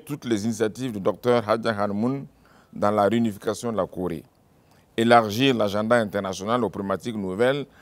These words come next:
comme la santé avec la covid dix-neuf et le changement climatique. Je ne saurais terminer sans saluer le travail extraordinaire de la F P U dans le monde.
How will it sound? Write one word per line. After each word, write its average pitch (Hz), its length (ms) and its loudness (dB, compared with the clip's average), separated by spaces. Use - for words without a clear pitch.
comme 104 200 -6
la 87 160 0
santé 98 800 -4
avec 95 320 -2
la 90 120 -2
covid 90 360 -8
dix-neuf 147 480 0
et 139 80 4
le 127 100 0
changement 107 480 -4
climatique. 87 460 -10
Je 131 120 4
ne 170 80 8
saurais 196 280 12
terminer 170 920 6
sans 175 280 4
saluer 143 320 8
le 127 120 6
travail 147 440 10
extraordinaire 139 580 6
de 127 60 2
la 127 200 10
F 131 40 0
P 117 140 2
U 95 220 0
dans 104 180 2
le 110 80 2
monde. 110 340 4